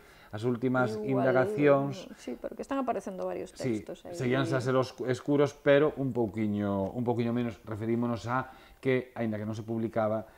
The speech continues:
Speaker 1: sí que se escribía en galego. Imos voar.
Speaker 2: Pois neste caso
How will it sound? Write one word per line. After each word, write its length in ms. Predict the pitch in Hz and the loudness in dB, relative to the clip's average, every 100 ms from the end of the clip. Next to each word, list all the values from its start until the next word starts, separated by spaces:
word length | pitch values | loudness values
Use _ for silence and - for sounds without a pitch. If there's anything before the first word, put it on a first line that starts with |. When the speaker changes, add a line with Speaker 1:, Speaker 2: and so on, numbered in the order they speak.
| - | -20
Speaker 1:
sí 220 | - 120 95 | -8 -4 -2
que 80 | 104 | -2
se 240 | - 113 - | -2 -4 -4
escribía 600 | 101 98 95 104 110 - - | -10 -8 -4 -2 -2 -4 -6
en 160 | 117 107 | -4 -4
galego. 460 | 82 80 64 - - - - - - | -6 -8 -10 -14 -20 -20 -20 -20 -2
Imos 240 | 175 220 180 | 4 6 8
voar. 460 | 147 101 85 - - - - - - _ _ | 6 4 0 -10 -16 -20 -20 -20 -20 _ _
Speaker 2:
Pois 160 | 254 | 0
neste 240 | 285 277 277 | 2 2 2
caso 240 | 254 269 | 0 -2